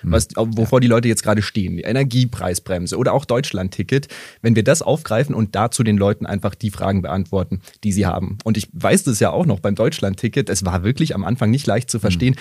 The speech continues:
Speaker 2: das ist ein Abo, aber bis wann kann ich das kündigen, wie komme ich da wieder raus und
Speaker 1: Ja.
Speaker 2: wo gilt es nochmal genau? Ähm, ich glaub, das ist wirklich auch eine unserer Stärken, dass wir die Probleme,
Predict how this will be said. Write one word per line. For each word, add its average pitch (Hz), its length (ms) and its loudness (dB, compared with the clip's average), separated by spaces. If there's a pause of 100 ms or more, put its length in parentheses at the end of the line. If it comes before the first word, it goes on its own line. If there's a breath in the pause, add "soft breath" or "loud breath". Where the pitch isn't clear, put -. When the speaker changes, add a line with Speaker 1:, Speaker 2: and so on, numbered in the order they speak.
(160 loud breath)
Speaker 2:
das 104 160 -4
ist 117 140 0
ein 117 80 -4
Abo, 135 440 0
aber 120 140 0
bis 110 220 0
wann 131 160 2
kann 143 180 -2
ich 143 80 -2
das - 160 -2
kündigen, 139 440 4
wie 117 40 -2
komme 127 200 -2
ich - 80 -4
da 117 160 -2
wieder 131 240 -2
raus 104 340 0
und 110 140 0
Speaker 1:
Ja. 123 60 2
Speaker 2:
wo 127 60 2
gilt 143 300 0
es - 100 -4
nochmal 117 280 2
genau? 113 340 4 (380 loud breath)
Ähm, 104 300 4
ich - 120 -2
glaub, - 160 0
das 151 160 2
ist 143 140 2
wirklich 139 240 0
auch 120 80 -2
eine 123 220 0
unserer 107 220 -2
Stärken, 135 600 0 (180 loud breath)
dass 104 200 0
wir 110 80 4
die 120 220 0
Probleme, 123 560 0